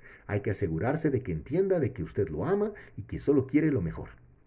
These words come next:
Continúe apoyándolo emocional y financieramente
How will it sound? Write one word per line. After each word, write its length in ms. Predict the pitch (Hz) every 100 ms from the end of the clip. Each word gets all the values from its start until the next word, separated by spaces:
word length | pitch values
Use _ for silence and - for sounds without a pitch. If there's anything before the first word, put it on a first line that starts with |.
| _ - - -
Continúe 520 | - 92 85 101 147 160
apoyándolo 600 | 123 101 120 139 127 110
emocional 520 | 92 80 98 135 165
y 100 | 101
financieramente 920 | 98 95 85 113 120 175 175 123 -